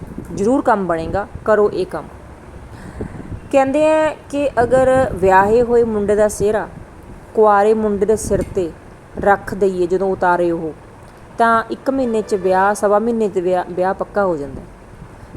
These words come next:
ਇਸੇ ਤਰ੍ਹਾਂ ਜਦੋਂ ਆਨੰਦ ਕਾਰਜ ਤੋਂ ਬਾਅਦ ਵਿਆਹੀ ਹੋਈ ਕੁੜੀ ਬਾਹਰ ਆਉਂਦੀ ਹੈ, ਤਾਂ ਆਪਾਂ ਉਹਦਾ ਸਿਰ 'ਤੇ ਹੱਥ ਰਖਵਾ ਸਕਦੇ ਹਾਂ, ਹੈ ਨਾ। ਆਪਾਂ ਜਦੋਂ ਵੀ ਉਹ ਬਾਹਰ ਆਉਂਦੀ ਆ, ਆਪਾਂ ਕਹਿੰਦੇ ਹਾਂ, ਸਾਰੇ ਸਿਆਣੇ ਕਹਿੰਦੇ ਹੁੰਦੇ ਸੀਗੇ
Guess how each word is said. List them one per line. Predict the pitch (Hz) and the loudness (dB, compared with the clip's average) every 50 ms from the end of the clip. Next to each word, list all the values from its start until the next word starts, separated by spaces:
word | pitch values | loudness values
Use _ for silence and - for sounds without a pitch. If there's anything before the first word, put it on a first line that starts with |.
| - | -4
ਇਸੇ | - 254 - - - | -2 -2 2 2 2
ਤਰ੍ਹਾਂ | 254 - 320 330 330 330 302 - - 220 196 | 4 4 4 4 4 2 0 -2 -6 -4 2
ਜਦੋਂ | 208 214 202 247 262 - | 2 4 4 4 0 0
ਆਨੰਦ | 220 226 214 208 202 208 202 | -2 0 0 0 0 0 -2
ਕਾਰਜ | 220 - 233 226 220 214 - - | -2 0 0 2 2 0 0 -2
ਤੋਂ | - - 220 | -4 -4 -4
ਬਾਅਦ | 208 175 175 180 202 233 254 208 160 - - - - - - - - - - - - - - 180 | -2 0 2 4 4 4 2 0 -4 -8 -12 -18 -18 -18 -16 -18 -18 -18 -18 -20 -18 -14 -4 2
ਵਿਆਹੀ | 175 214 214 240 294 330 | 4 4 4 6 4 4
ਹੋਈ | 311 277 262 240 | 4 4 2 2
ਕੁੜੀ | - 233 226 196 190 - - - - - | 0 -2 -2 -2 -4 -6 -10 -14 -12 -4
ਬਾਹਰ | 175 196 190 196 208 214 214 | 0 2 2 2 2 2 2
ਆਉਂਦੀ | 214 190 175 160 156 160 160 156 | 2 2 0 -2 -4 -6 -6 -8
ਹੈ, | - - - - - - - - - - - | -10 -12 -16 -18 -16 -14 -12 -10 -10 -4 0
ਤਾਂ | 214 214 214 214 | 0 2 2 2
ਆਪਾਂ | 208 - - 220 214 214 214 - | 0 0 0 0 2 2 0 0
ਉਹਦਾ | - 208 214 233 254 269 | 0 2 2 4 4 2
ਸਿਰ | 262 - - 220 202 196 | 0 0 -2 -2 -2 -2
'ਤੇ | 190 - - 208 202 196 | -4 -4 -2 0 0 0
ਹੱਥ | 196 - - - - - 190 180 - - | -2 -6 -12 -12 -4 -4 -4 -4 -2 -2
ਰਖਵਾ | 196 190 175 - 170 175 165 160 | -2 -2 -2 -2 -2 -2 -2 -2
ਸਕਦੇ | 160 - 175 165 180 156 151 170 175 | -4 -6 -8 -8 -8 -6 -6 -6 -8
ਹਾਂ, | 190 - - - - - - - - - - - - - - - - - 208 | -8 -10 -14 -20 -20 -20 -20 -20 -20 -20 -20 -20 -20 -20 -20 -18 -10 -6 -4
ਹੈ | 196 | -4
ਨਾ। | 214 240 - - | -2 -2 -2 -2
ਆਪਾਂ | 208 - - 202 196 196 190 | -4 0 0 0 2 2 0
ਜਦੋਂ | 185 190 180 190 180 | 0 -2 -2 -2 -2
ਵੀ | 185 214 | -2 -2
ਉਹ | 214 | -2
ਬਾਹਰ | 190 196 185 190 180 185 | 0 0 0 0 0 -2
ਆਉਂਦੀ | 180 180 175 175 160 175 180 | -2 -2 -4 -4 -2 -2 0
ਆ, | 180 | -2
ਆਪਾਂ | 180 - - 180 | -2 -2 -6 -6
ਕਹਿੰਦੇ | - 185 170 170 | -4 -4 -4 -4
ਹਾਂ, | 180 196 | -4 -6
ਸਾਰੇ | 190 214 190 175 175 175 | -4 -4 -2 -2 -2 -4
ਸਿਆਣੇ | 180 - 190 180 170 165 | -4 -4 -4 -2 -2 -2
ਕਹਿੰਦੇ | 160 170 165 160 170 190 | -4 -4 -4 -4 -4 -4
ਹੁੰਦੇ | 190 185 185 180 | -4 -4 -4 -4
ਸੀਗੇ | 175 - 180 185 214 | -4 -4 -4 -4 -4